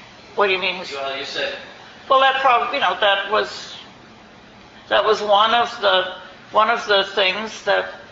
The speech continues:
Speaker 1: that was starting to be talked about, what, some four centuries, three, four centuries after the death of the Buddha. And some people said, "Hey, this is really liberating," and other people said, "No, it's not."
Speaker 2: Uh,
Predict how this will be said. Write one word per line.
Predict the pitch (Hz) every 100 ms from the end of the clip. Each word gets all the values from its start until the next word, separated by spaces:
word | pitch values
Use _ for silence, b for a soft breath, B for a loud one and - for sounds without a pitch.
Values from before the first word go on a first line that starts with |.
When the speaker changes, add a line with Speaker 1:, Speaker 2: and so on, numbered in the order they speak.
| -
Speaker 1:
that | 196 190 - - - - - - - -
was | 202 196
starting | - 226 208 220 208
to | 196
be | 180
talked | 175 196 190 190
about, | 185 185 180
what, | 190 143
some | - 185
four | - 220 196
centuries, | 190 208 196 - 202 196
three, | - 196
four | - 190
centuries | 185 196 - 196 185
after | 180 180 202
the | 185
death | 180 170 170
of | 196 180
the | 180
Buddha. | 151 156 180 208 B B B
And | 185 185
some | - 202 208
people | 214 - 170
said, | - 175
"Hey, | 175 214
this | 185 208 202
is | 190 190
really | 180 160 160
liberating," | 220 320 254 185 185 190
and | 185
other | 180 226
people | 220 196 - 175
said, | 170 190 175
"No, | 190 208
it's | 202 202
not." | 233 311 -
Speaker 2:
Uh, | - - - - - -